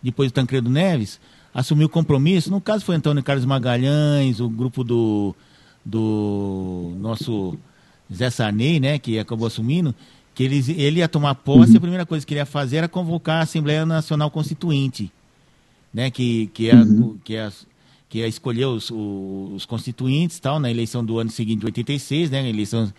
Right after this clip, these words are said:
Speaker 1: eleições, é, gerais, né, pra deputado federal e senador. Então, tanto é que o primeiro ato, é, do Tan-,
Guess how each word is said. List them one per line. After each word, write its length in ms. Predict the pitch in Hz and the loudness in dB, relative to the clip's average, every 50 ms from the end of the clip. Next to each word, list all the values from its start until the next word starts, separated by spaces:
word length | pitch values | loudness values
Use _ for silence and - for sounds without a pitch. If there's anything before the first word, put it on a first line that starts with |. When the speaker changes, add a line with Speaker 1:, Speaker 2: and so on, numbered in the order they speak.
| - - - - - | -18 -20 -20 -10 -2
Speaker 1:
eleições, 480 | 113 120 113 - - 120 117 110 98 101 | 2 2 2 4 4 4 4 4 2 2
é, 340 | 110 104 101 98 98 98 | 0 0 2 2 0 0
gerais, 460 | 95 - 123 117 117 127 156 175 175 139 | 0 2 2 4 4 4 4 4 2 2
né, 160 | 127 143 147 | 2 0 0
pra 320 | - 120 110 101 95 90 - - - - _ | 0 0 0 0 -2 -4 -8 -14 -20 -18 _
deputado 360 | - 113 - - - 117 107 - | -4 -4 -2 0 0 0 0 0
federal 340 | - 113 107 110 107 110 | 0 2 2 4 4 4
e 40 | 110 | 2
senador. 540 | 104 - 123 127 147 156 135 143 165 190 202 - - _ _ _ _ _ _ - _ _ _ _ _ | 2 0 0 2 2 2 2 2 2 2 0 -2 -4 _ _ _ _ _ _ -20 _ _ _ _ _
Então, 340 | 131 123 117 - 147 151 170 | -2 -2 0 2 2 2 4
tanto 300 | 165 - 220 240 - 196 | 4 2 0 2 4 2
é 100 | 175 170 | 2 4
que 100 | - 185 | 4 4
o 40 | 147 | 4
primeiro 420 | - 147 147 180 233 240 165 143 | 6 6 6 6 6 6 6 6
ato, 480 | 139 151 160 156 - - 117 104 90 - - _ _ _ _ _ - _ _ _ _ _ _ - | 6 6 4 2 0 -2 -6 -6 -6 -6 -12 _ _ _ _ _ -20 _ _ _ _ _ _ -6
é, 300 | 107 110 107 107 104 104 | -4 -2 0 0 0 0
do 200 | 92 107 104 101 | 0 0 0 0
Tan-, 220 | - 127 120 117 | 0 -2 -2 -2